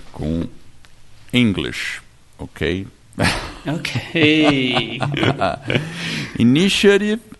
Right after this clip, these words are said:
Speaker 1: and leadership, ou seja
Speaker 2: Olha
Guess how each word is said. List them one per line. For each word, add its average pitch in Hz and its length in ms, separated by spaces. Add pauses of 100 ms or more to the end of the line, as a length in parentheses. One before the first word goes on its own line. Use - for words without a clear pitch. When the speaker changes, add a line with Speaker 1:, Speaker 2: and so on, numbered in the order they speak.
Speaker 1:
and 135 400
leadership, 113 640 (640)
ou 78 160
seja 76 580
Speaker 2:
Olha 131 560